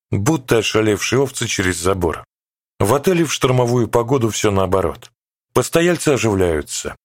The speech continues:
собираются в столовой, шумят, заказывают вино со специями. Мне кажется, старики чувствуют родство с плохой погодой, так же, как мы чувствуем близость солнца и горячего песка, как часть своего тела.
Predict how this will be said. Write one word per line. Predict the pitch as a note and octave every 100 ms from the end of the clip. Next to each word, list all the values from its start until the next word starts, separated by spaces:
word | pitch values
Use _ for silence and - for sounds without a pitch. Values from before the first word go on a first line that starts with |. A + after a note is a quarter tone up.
| _ -
собираются | - A#2 E3 D#3+ - B2
в |
столовой, | - G#2+ F2+ D#2 C#2 - _ _ -
шумят, | - C3 G2 E2+ C#2+ _ _ _ -
заказывают | G2 C3+ C3+ F3+ D3 D3 D3 A#2
вино | G#2+ G2+ F#2+
со | G#2+
специями. | - G2+ F2+ - D#2 C#2+ - _ _ _ -
Мне | G#2+ A2+ A#2+
кажется, | A#2+ E3+ C#3+ C#3+ - B2+
старики | - B2 A#2+ B2+ C#3
чувствуют | - C#3+ - C3+ C3 C3
родство | C3+ - - B2+
с | A2
плохой | - F2+ G2
погодой, | F#2 G2+ F#2 F2 - - _ _ -
так | A#2 F#2
же, | G#2
как | A2 G#2
мы | C#3+ D3
чувствуем | - E3 D#3 - C3+ A#2
близость | A#2+ A2 G#2+ -
солнца | B2+ A2 - G#2
и |
горячего | G#2 G2+ G2 G2+ F#2
песка, | F2+ - - C#3 C#3 - _
как | - G#2+
часть | - - G#2
своего | - F#2 E2+ F2+
тела. | - E2 -